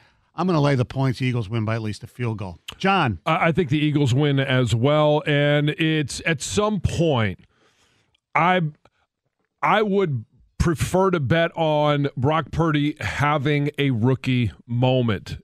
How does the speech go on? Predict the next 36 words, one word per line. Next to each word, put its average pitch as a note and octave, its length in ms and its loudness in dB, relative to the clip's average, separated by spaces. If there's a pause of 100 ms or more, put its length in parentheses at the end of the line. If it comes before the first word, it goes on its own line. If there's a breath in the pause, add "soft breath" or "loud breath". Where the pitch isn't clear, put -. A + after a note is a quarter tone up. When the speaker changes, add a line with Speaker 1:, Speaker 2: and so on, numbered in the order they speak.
(160)
Speaker 2:
and C3+ 500 2
the C#3+ 140 -2
N D3+ 140 0
F D#3+ 120 -2
C - 160 -4
Championship D3 520 -2
game C#3 200 0 (120)
on E3 260 2
the D#3 100 2
road. D3 440 2
He's C3 160 2
only E3 160 0
traveled D3+ 560 -2
twice. C#3 760 -4 (400 soft breath)
Uh, C3+ 300 2
one D#3 200 2
of D#3+ 100 2
those D3+ 260 2
was C#3 220 2
to B2+ 120 -4
Seattle, D#3 680 0
and C#3 60 -2
it C3 100 -2
wasn't, D3 600 0
there E3+ 80 2
was D3+ 100 0
a C#3 60 -2
couple C#3+ 300 0
of A#2 120 0
dropped C3+ 340 0
interceptions B2+ 600 0
in G#2+ 160 -2
that D#3 300 0
game. D#3 360 0 (380 loud breath)
It E3 120 0
just, F3 440 -2